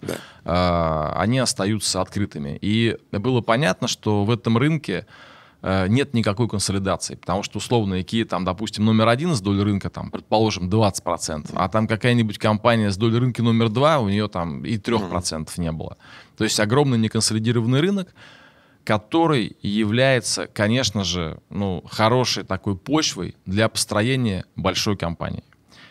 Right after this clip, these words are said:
Speaker 2: Теперь, э, вопрос, э, ставили ли мы в тот момент цель, э, обогнать Икею, скажу честно, нет.
Speaker 1: Мгм.
Speaker 2: У нас была простая цель занять десять процентов доли рынка, что мы по прошествии там какого-то времени и сделали.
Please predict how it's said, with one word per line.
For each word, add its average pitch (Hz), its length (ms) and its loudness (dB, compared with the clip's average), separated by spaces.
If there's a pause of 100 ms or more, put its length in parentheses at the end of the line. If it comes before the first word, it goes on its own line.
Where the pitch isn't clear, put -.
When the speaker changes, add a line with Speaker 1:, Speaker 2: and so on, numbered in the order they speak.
Speaker 2:
Теперь, 143 440 0 (180)
э, 98 380 2
вопрос, 107 640 0 (160)
э, 90 480 -2 (100)
ставили 131 460 0
ли 113 160 2
мы 117 120 2
в - 100 -6
тот 131 200 -2
момент 104 440 0
цель, 113 380 0 (440)
э, 85 920 0 (120)
обогнать 104 540 0
Икею, 156 320 -2
скажу 107 340 -2
честно, 101 340 -4
нет. 110 340 -2 (100)
Speaker 1:
Мгм. 104 160 -10
Speaker 2:
У 101 40 -8
нас 120 180 0
была 104 240 2
простая 101 440 -4
цель 151 240 0
занять 101 400 0
десять 104 260 0
процентов 92 480 -4
доли 101 220 0
рынка, 156 300 -2
что - 140 -6
мы 117 100 0
по - 120 -16
прошествии 107 600 -4
там 87 220 -6
какого-то 101 500 -2
времени 92 460 0 (580)
и 92 180 -4
сделали. 104 560 0